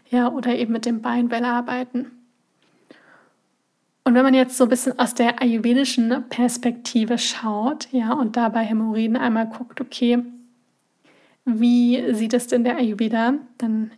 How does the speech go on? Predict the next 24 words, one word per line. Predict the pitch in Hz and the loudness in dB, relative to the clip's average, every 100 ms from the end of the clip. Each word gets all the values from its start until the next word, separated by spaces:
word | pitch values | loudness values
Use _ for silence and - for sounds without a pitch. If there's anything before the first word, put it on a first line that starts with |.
| _ _ _ | _ _ _
ist | 254 | -2
er | 277 247 | 0 2
sich | 240 | 0
tatsächlich | - 240 - 262 262 269 262 - - | -4 -6 -2 -4 -2 -4 -4 -12 -20
hier | - 240 247 254 254 330 | -4 0 2 4 2 0
auch | 262 233 233 | -2 -2 -2
mit | 240 226 | -4 -2
dem, | 247 220 220 220 - - - - _ _ - | -2 0 -2 -4 -12 -20 -20 -20 _ _ -2
unserem | 240 233 226 226 226 233 - | 2 2 2 0 -4 -6 -2
eher | 240 220 | 0 0
so | |
schulmedizinischen | 233 - 254 226 220 - 233 233 - 240 233 247 | -2 2 2 2 -2 -2 -2 0 -2 -2 -2 -2
westlichen | 226 226 - - 277 | -4 -4 -8 -10 -4
Ansatz, | 262 233 226 226 - - _ - | -2 0 0 0 -4 -8 _ -8
sind | 226 247 | 0 2
sie | 240 240 | 2 2
sich | 226 - | 0 -2
relativ | 226 226 240 240 | 0 2 0 -2
einig. | - 247 226 214 269 - - _ 240 | -2 -2 0 0 -2 -4 -16 _ -4
Denn | 220 226 | -2 -2
im | 262 - | -4 -8
Ayurveda | 254 220 214 233 240 | -4 -2 0 2 2
sagen | 220 220 220 | 2 0 0
wir, | 220 220 220 | 0 -2 -4